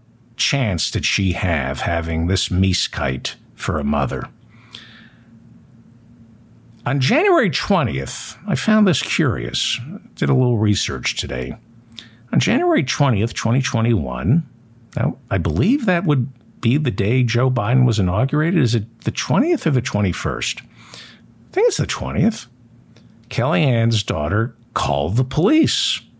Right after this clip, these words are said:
for the first time, saying she was abused by her mother. Kellyanne's daughter,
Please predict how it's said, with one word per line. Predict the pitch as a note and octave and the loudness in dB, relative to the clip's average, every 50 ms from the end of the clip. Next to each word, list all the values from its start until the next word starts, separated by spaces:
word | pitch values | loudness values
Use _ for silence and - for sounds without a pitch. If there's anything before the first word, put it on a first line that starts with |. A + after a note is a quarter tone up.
| - _ _ | -20 _ _
for | - F2 | -4 -2
the | E2 | -2
first | - - A#2+ B2+ D3 C#3+ - - | 0 0 0 0 0 -2 -2 -2
time, | D3+ F#3+ G#3 F#3+ E3+ B2+ D2+ D2 D2 - - - - _ - - - - _ | 0 0 2 2 2 0 0 -2 -6 -8 -16 -20 -20 _ -20 -20 -20 -14 _
saying | - - - F2 F#2 F2+ | -6 -4 0 0 0 0
she | - - - F#2+ G2 G2+ G2 G#2 - - | 2 0 0 2 2 2 0 -2 -4 -4
was | - A#2 G2+ F#2 | -2 0 0 2
abused | G#2+ G2 G2 F#2 G2 A#2+ C3 C#3 C#3+ C#3+ C#3 C3 A#2+ A#2+ | 0 0 2 2 2 4 4 4 4 4 4 4 2 2
by | - A#2+ A2 A2 | 0 0 0 2
her | A2 B2 B2 | 2 2 2
mother. | A2+ G#2+ F2+ D#2+ D2 C2+ B1+ C2 C#2 - - _ - - - _ _ - | 2 2 2 0 -2 -4 -6 -8 -10 -12 -12 _ -20 -20 -20 _ _ -6
Kellyanne's | - - A#2 E3+ F#3 G3 G3+ G3 F3 D3+ | -2 0 2 2 2 2 2 2 0 0
daughter, | - D#3 C#3+ C3 B2 A2 A#2+ C#3+ D#3+ D3+ | 0 0 2 2 2 2 0 -2 -2 -4